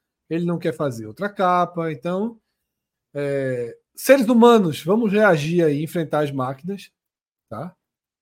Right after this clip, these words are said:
E quem concordar aí com o Menu,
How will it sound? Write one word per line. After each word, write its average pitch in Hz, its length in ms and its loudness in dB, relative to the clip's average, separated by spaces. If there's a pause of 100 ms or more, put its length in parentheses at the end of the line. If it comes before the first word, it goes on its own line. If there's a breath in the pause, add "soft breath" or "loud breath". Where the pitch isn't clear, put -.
(160)
E 120 600 -8 (840)
quem 233 220 4
concordar 180 520 2
aí 151 120 0
com 156 140 -6
o - 20 -2
Menu, 208 500 -2